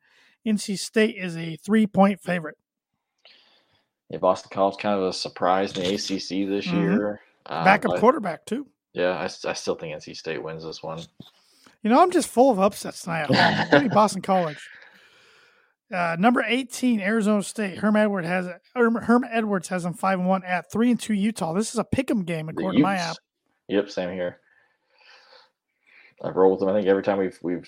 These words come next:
Speaker 2: chosen the game, I'm going with Herm Edwards and the boys. <laughs>
Speaker 1: You have. Uh,
Speaker 2: That's
Speaker 1: I'll go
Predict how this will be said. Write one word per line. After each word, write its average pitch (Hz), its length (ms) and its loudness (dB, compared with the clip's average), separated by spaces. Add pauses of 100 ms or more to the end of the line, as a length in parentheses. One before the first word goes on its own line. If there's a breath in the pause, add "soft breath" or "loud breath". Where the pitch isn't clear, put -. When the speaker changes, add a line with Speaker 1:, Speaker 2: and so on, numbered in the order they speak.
(420)
Speaker 2:
chosen 98 280 0
the 90 80 -6
game, 95 200 -4
I'm 95 100 -6
going 92 200 0
with 90 120 -4
Herm 107 260 2
Edwards 101 280 0
and 85 100 -8
the 85 60 -6
boys. 87 280 0
<laughs> - 220 -2
Speaker 1:
You 214 80 -2
have. 196 640 4 (120)
Uh, 165 360 -4
Speaker 2:
That's 160 40 -14 (260 loud breath)
Speaker 1:
I'll 269 100 12
go 277 60 2